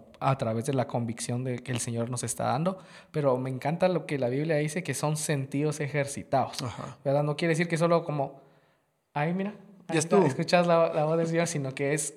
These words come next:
Speaker 1: una práctica constante, ¿verdad? De poder conocerlo
Speaker 2: Es lo que decías también
Speaker 1: a
Speaker 2: la
Speaker 1: él.
Speaker 2: semana pasada, ¿verdad? Es,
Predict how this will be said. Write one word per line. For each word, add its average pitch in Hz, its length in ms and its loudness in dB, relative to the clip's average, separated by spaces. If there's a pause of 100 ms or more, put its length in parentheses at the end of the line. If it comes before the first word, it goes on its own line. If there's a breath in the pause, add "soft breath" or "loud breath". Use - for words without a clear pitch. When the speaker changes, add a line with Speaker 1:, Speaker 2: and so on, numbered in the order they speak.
Speaker 1:
una 160 260 -2
práctica 143 440 -2
constante, 143 600 -2
¿verdad? 120 300 -4
De 123 100 -2
poder 127 280 -4
conocerlo 139 640 -2
Speaker 2:
Es 233 80 12
lo 208 100 12
que 156 100 2
decías 151 200 6
también 143 280 6
Speaker 1:
a 143 40 8
Speaker 2:
la 143 60 8
Speaker 1:
él. 123 60 4
Speaker 2:
semana 127 340 2
pasada, 160 360 8
¿verdad? 139 240 8
Es, 135 140 0